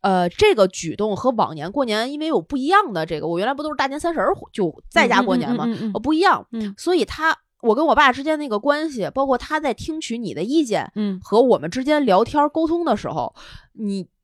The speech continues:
Speaker 1: 这个，这很微妙。
Speaker 2: 嗯。
Speaker 1: 你又不是有一个什么巨大的事儿，
Speaker 2: 嗯。
Speaker 1: 他的语气话术也没有变化，
Speaker 2: 嗯。
Speaker 1: 但你就是觉得，哦，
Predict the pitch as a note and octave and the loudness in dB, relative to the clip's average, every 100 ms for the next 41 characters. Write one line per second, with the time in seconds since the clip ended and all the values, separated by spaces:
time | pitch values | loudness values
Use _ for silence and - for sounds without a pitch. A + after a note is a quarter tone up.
0 | _ G#4+ G4 C#4 - _ _ _ - - | _ 2 4 2 -2 _ _ _ -14 -4
1 | C#4 G3+ D4+ G#4+ C5 F#3 - - G#3+ F#3+ | 0 4 4 6 6 4 0 -4 -2 -2
2 | E3 - - C4+ C4+ D4 F4 G4 C4 D#3+ | -8 -16 -10 4 6 6 4 4 2 2
3 | F3+ C#4+ D#4 F4 - G4+ E4 C#4+ C#4 - | 2 2 0 -2 0 4 6 4 -2 2
4 | - - - - G3+ F4 C#4+ F#3 D#3+ D3 | 2 2 -4 -10 0 2 2 -2 -8 -8
5 | - D4+ A#3 - F4+ A#3 - C4+ E3+ D3+ | -6 -2 -2 2 2 2 0 -2 -2 -4
6 | D#3+ E3 F#4 G3+ C3+ E3+ C#3 - F#3+ F3 | -2 2 2 2 -2 -4 -8 -6 -6 0
7 | F4+ F4+ G3+ - - D5+ C5 G#3 F3 E3+ | 0 0 -2 -6 2 4 4 2 0 2
8 | F#3 F#3+ D#3 D3 - _ - A3 - | 2 2 0 -2 -10 _ 4 6 6